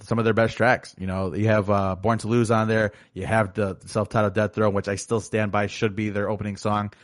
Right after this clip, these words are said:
for the rest of their career, is on there. Vengeance is on there.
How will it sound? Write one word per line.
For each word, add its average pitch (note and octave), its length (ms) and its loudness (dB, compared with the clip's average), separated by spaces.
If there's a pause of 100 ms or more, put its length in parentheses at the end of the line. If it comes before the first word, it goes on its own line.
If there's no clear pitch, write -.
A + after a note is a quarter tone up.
(120)
for B2 80 0
the G#2 80 -2
rest G#2+ 200 0
of A2+ 60 -2
their A2 120 0
career, G#2+ 440 2 (460)
is A2 120 -4
on A2 180 2
there. G#2+ 180 2
Vengeance A2 420 0
is A2 120 -4
on G#2+ 180 0
there. G#2 240 -2